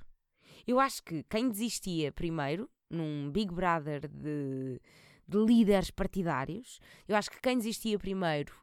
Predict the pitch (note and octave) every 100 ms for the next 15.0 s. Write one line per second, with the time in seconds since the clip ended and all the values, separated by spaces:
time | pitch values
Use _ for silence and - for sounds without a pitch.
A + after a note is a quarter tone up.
0 | - E3+ F3 D#3+ D#3+ D#3+ F3+ A#3+ G#3+ F3+
1 | - - - - _ - D3+ - - -
2 | - - _ - D3 D3+ C3+ C#3+ D3+ -
3 | F3 D#3 D#3+ D#3 - C#3 - C#3 C#3+ C#3+
4 | - - _ _ - C#3 F#3 - F3+ F3+
5 | D3+ D#3+ E3+ D#3+ D#3 D3+ D3+ D3+ D3+ D3
6 | - - - - D#3+ C#3 - F#3 E3+ -
7 | F#3 E3 F#3 F3+ F#3 G#3 A3 A3+ G3+ D#3+
8 | - C#3 A#2 - _ - B2 - _ F#2+
9 | - _ - - - - - D3 G3 G#3+
10 | D#3 - - _ _ _ _ _ - -
11 | C#3 G#3 A#3 C#4+ A3 G#3+ - - D#3 B2
12 | A2+ - _ _ _ _ - - - -
13 | _ D#4 E4+ - D#4 D4 D4 - C4+ A#3+
14 | G#3+ A3 F#3 C#3+ - F#3 - C3+ C3 C3+